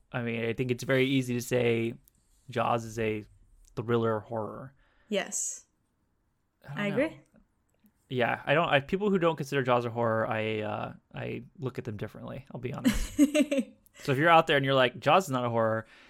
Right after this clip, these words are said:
Speaker 1: and if we met in real life, I would judge you for that.
Speaker 2: <laughs>
Speaker 1: If I'm being completely honest.
Speaker 2: Okay,
Speaker 1: How could
Speaker 2: let's
Speaker 1: you look at that shark and, like, not be scared of,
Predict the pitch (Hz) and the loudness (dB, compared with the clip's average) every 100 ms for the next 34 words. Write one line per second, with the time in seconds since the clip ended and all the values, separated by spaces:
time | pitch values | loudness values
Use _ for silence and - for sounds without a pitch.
0 | _ _ 123 117 113 127 127 120 113 107 | _ _ -6 -4 -2 2 2 2 0 0
1 | 101 120 107 104 104 123 - 131 135 - | -2 -4 -6 -6 -8 -10 -10 -16 -16 -12
2 | 131 220 - 247 320 330 311 302 277 285 | -4 -4 -4 -2 2 4 4 2 0 0
3 | 247 208 - 110 117 110 - 131 120 117 | -4 -6 -8 -6 -6 -6 -4 -2 0 -2
4 | - - 139 - - - _ - - - | -4 -6 -8 -12 -16 -20 _ -6 -6 -16
5 | - _ _ - 196 233 214 247 302 311 | -20 _ _ -16 -14 -4 8 10 10 8
6 | 311 294 285 285 262 240 - 254 233 - | 6 6 4 2 2 2 2 4 2 0
7 | 196 196 185 185 202 208 196 - 196 190 | 0 2 2 4 2 2 -4 -2 2 4
8 | 185 165 156 151 131 | 4 2 0 0 -2